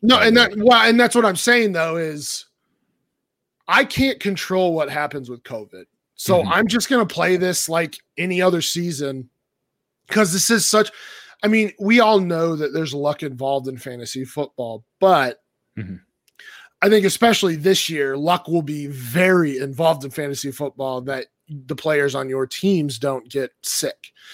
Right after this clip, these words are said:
Speaker 2: Yeah.
Speaker 1: So it's just one of those things where it's like, it's gonna be luck anyway. I, I understand trying to figure out how to avoid it, but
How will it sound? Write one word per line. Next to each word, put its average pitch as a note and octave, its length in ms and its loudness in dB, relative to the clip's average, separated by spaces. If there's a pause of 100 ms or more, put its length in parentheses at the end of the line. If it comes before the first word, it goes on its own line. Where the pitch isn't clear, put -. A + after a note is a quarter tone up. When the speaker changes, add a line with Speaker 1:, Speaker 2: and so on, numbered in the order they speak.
(120)
Speaker 2:
Yeah. F#3+ 100 -2
Speaker 1:
So G#3 100 8
it's G#3 120 6
just B3+ 160 2
one B3+ 100 8
of A#3+ 60 8
those G#3+ 160 6
things G3+ 220 4
where F#3 80 4
it's E3+ 120 -4
like, F3+ 220 0
it's G3 160 2
gonna B3 200 4
be G3+ 180 2
luck D#3 320 0
anyway. D#3+ 480 -2
I, F3 260 0 (420)
I A3 120 4
understand F3+ 640 0
trying E3 420 -4
to F3 160 -8
figure D#3+ 360 -6
out D3+ 200 0
how C#3+ 260 -4
to C3 520 -6 (640)
avoid C#3+ 480 2
it, F3 160 2
but D#3+ 140 0